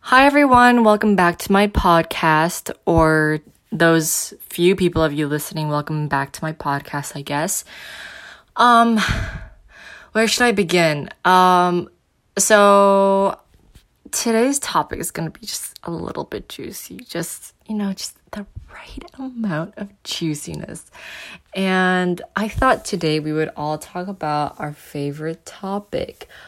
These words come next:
boys. Oh my God.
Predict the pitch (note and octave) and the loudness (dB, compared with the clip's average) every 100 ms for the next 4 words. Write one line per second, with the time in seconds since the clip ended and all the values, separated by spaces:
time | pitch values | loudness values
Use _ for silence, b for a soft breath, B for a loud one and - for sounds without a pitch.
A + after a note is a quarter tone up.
0 | B _ _ _ - A3 A3+ A#3+ G#3+ F#3+ | B _ _ _ -4 0 2 2 2 0
1 | F#3 F#3 F#3 F#3+ - - D3+ D3+ E3 F3+ | 0 0 -2 -4 -8 -12 -10 -8 -6 -6
2 | F#3 _ - D#3+ E3 E3+ D#3 D3+ D3+ D3+ | -10 _ -10 -6 -4 -4 -4 -4 -4 -6